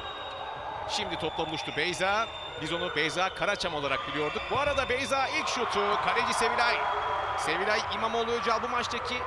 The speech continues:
ilk kurtarışını yaptı kendi adına. Ve bir beraberlik şansı doğdu Bursa Büyükşehir Belediye adına ve olmadı.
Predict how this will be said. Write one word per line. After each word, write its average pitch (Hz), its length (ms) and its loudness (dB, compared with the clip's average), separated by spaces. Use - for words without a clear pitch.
ilk 269 220 -4
kurtarışını 214 460 -2
yaptı 190 320 0
kendi 202 280 0
adına. 247 360 0
Ve 185 220 2
bir 208 160 -2
beraberlik 226 440 0
şansı 226 460 -2
doğdu 226 280 0
Bursa 240 300 -2
Büyükşehir 196 320 -2
Belediye 185 260 2
adına 277 260 0
ve 262 200 2
olmadı. 277 440 2